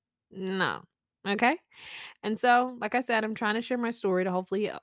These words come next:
help others. And remember that this is a no judgment zone. Okay? And let's be honest, everybody doesn't believe in God who listens to B K. I know that.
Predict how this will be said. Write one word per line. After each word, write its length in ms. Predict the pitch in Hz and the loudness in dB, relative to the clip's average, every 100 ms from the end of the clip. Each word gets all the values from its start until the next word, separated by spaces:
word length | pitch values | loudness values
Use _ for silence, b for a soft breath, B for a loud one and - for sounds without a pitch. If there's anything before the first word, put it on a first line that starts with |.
| _ - | _ -12
help 260 | 190 196 208 | -4 0 2
others. 480 | 165 170 190 - _ _ | 0 0 -4 -12 _ _
And 100 | 180 | -2
remember 340 | 180 180 220 254 | 2 2 2 2
that 200 | 233 185 | 2 2
this 200 | 214 - | -2 -2
is 120 | 226 | -2
a 80 | 202 | 0
no 680 | 196 175 185 190 196 202 208 _ 180 | 2 2 2 2 0 -2 -8 _ -6
judgment 640 | 175 170 175 180 170 - _ _ 180 | -2 0 0 -4 -4 -6 _ _ -4
zone. 420 | 165 - - 190 _ _ _ _ _ _ _ _ - | -2 -2 -8 -20 _ _ _ _ _ _ _ _ -14
Okay? 320 | 180 190 208 233 B B B B B B B B B B B - | -6 -4 -4 -8 B B B B B B B B B B B 0
And 140 | 202 | 2
let's 140 | 180 | 2
be 160 | - 277 | 2 2
honest, 680 | 311 202 127 - - - B B B - | 4 0 -2 -4 -4 -4 B B B -2
everybody 400 | 196 277 302 277 | 2 4 4 4
doesn't 280 | 254 247 | 2 2
believe 280 | 233 233 233 | 0 2 2
in 120 | 220 | 2
God 320 | 208 214 196 175 | 2 4 2 2
who 80 | 185 | 0
listens 360 | 175 - 180 | -2 -2 -6
to 80 | - | -4
B 140 | 185 190 | -2 -2
K. 300 | 185 156 151 165 _ _ _ - | -2 -4 -6 -12 _ _ _ -4
I 100 | 190 | 0
know 200 | 175 175 | 2 2
that. 300 | 180 196 | 2 2